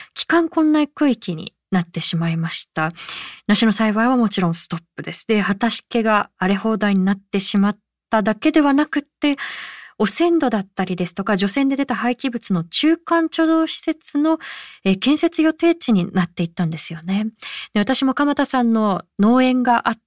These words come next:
た場所、今年の二月にお邪魔をしていますが、えー、梨の木はすべて切られてしまって、そこに真っ黒いフレコンバッ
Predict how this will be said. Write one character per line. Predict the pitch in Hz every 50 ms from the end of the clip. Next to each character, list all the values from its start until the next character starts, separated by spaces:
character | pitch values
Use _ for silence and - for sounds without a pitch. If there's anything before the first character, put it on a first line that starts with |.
| _ -
た | 190
場 | 175 175 170
所、 | - - - 175 170 - - -
今 | - 196
年 | 262 247 -
の | 269 247
二 | 240 277
月 | 302 302 302 - 254
に | 233
お | 208
邪 | 196 - 208
魔 | 208 208 208
を |
し | 190 -
て | - -
い | 214 214
ま | 208 220 220
す | 208 - - 220 190
が、 | - 220 214 196 - - - - - - - - - -
え | - 202
ー、 |
梨 | 196 202 - -
の | 247 226
木 | - 240
は | 202
す | 185 - 226
べ | 247 233
て | 208 196
切 | - - 226
ら | 226
れ | 214 208
て | 196 - 196
し | - - 190
ま | 180 180
っ | 175
て、 | - _ _ - 220
そ | 202 - - 196
こ | - - - 226
に | 220 220 226 226 - - - - - -
真 | - 196 190
っ | 196
黒 | - - 220 233 233 202
い |
フ | 175 - -
レ | 196 208
コ | 202 - 208
ン | 202 196
バ | 202
ッ | 196